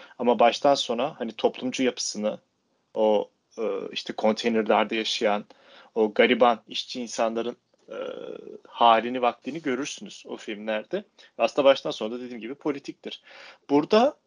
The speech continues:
daha çok politik nasıl olunur üzerine veya politik aktivistlik nasıl olur üzerine bir diyalog vardı. Özellikle o masa sahnesinde. Ve burada hani o sıkışıp kalmış, artık harekete geçecek mecali kalmamış, toplumsal hususları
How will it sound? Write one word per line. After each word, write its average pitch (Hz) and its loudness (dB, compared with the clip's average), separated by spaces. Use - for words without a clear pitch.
daha 160 8
çok - -14
politik 151 -8
nasıl 180 -8
olunur 123 -6
üzerine 107 -10
veya 127 2
politik 127 -6
aktivistlik 139 -4
nasıl 139 -4
olur 104 -6
üzerine 107 -2
bir 107 -8
diyalog 104 -2
vardı. 98 0
Özellikle 117 0
o 110 0
masa 117 -2
sahnesinde. 110 -4
Ve 151 6
burada 190 4
hani 151 2
o 170 6
sıkışıp - -6
kalmış, 143 2
artık - -4
harekete 139 0
geçecek 139 -12
mecali 131 0
kalmamış, 120 -4
toplumsal 127 -8
hususları 143 -4